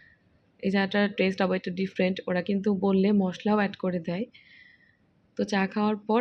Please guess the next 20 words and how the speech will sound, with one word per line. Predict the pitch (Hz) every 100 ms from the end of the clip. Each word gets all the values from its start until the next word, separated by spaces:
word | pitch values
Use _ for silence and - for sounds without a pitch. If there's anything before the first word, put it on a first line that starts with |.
| 311
আমরা | 196 185 180 202
ফ্রেশ | 202 196 196 -
ট্রেশ | 208 208 208
হয়ে | 190 190
রেডি | 185 175 202
হয়ে | 214 202 196
গে-, | 196 -
পড়লাম। | 202 185 180 247 302
আমরা | 185 180
এখন | 180 208 196
যাব | 185 175 233 - - - - -
ঘুরতে, | 190 208 214 226 233 - - - -
সেটা | 190 202
হচ্ছে | 208 202 226
ভিক্টোরিয়া | 214 196 - 202 190
মেমোরিয়াল। | 180 175 180 202 -
অনেক | 202 208 233 233
সুন্দর | 208 190 190
জায়গা | 165 180 175 226
শুনেছি, | 226 196 185 -